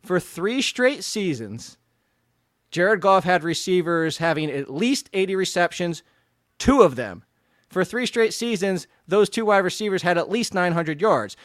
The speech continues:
In one year, both of them had eleven hundred. In another year, with, it was Brandon Cooks back there with Robert Woods, it was twelve hundred. Three straight seasons, two wide receivers,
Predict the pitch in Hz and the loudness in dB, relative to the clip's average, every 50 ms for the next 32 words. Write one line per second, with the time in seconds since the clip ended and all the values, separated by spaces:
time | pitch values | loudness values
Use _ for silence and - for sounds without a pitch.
0 | - _ _ _ _ _ _ - 165 160 185 233 220 180 160 175 185 156 - _ | -20 _ _ _ _ _ _ -4 -2 2 2 2 2 4 2 2 2 2 0 _
1 | _ _ - 127 120 123 135 233 294 349 294 - 214 175 147 170 165 170 202 208 | _ _ -16 -16 -10 2 8 10 10 10 8 6 0 2 4 4 4 4 4 0
2 | - _ - - 135 139 143 139 160 160 180 180 233 269 233 - 120 101 - - | -4 _ -8 -6 -4 -4 -2 -2 -2 0 2 4 4 4 4 2 -2 -8 -8 -14
3 | - - - - _ - 196 196 190 190 196 214 254 294 294 240 202 175 185 185 | -20 -20 -20 -20 _ -4 -2 -2 0 0 2 2 2 2 2 2 0 2 2 2
4 | 170 165 160 175 165 160 165 156 131 113 156 170 165 156 147 123 - - 269 - | 2 2 0 -2 -2 -2 -2 -4 -4 -2 0 0 0 0 -2 -4 0 0 0 0
5 | - - - 147 143 143 _ - 151 147 147 139 - 151 151 143 143 143 139 147 | 0 -6 -4 -4 -4 -4 _ -4 -2 -2 -2 -2 -2 -2 -4 -2 -2 -4 -2 -2
6 | 156 160 147 - - 196 202 220 226 214 - - - - - 254 302 330 311 277 | -2 -2 -2 -2 2 2 6 6 6 4 4 -6 -12 0 4 6 6 8 6 4
7 | 170 - 160 151 139 123 110 123 101 87 95 _ _ _ _ _ _ _ _ _ | 2 -4 -6 -6 -6 -6 -8 -10 -12 -12 -16 _ _ _ _ _ _ _ _ _
8 | _ _ _ _ _ _ _ _ _ _ - 202 262 302 294 - - 262 262 247 | _ _ _ _ _ _ _ _ _ _ -4 -2 0 0 0 0 2 2 2 2
9 | 175 - 254 262 262 208 185 156 113 98 98 - _ _ _ _ - - - 226 | 2 -4 -2 -2 -2 0 0 -2 -4 -4 -10 -14 _ _ _ _ -8 0 2 4
10 | 254 262 262 285 294 - - 214 202 208 208 190 202 - - 214 214 202 151 139 | 6 6 6 4 2 0 0 2 2 2 4 2 0 -4 -4 -4 -2 -2 -2 -2
11 | 131 117 - | -4 -6 -6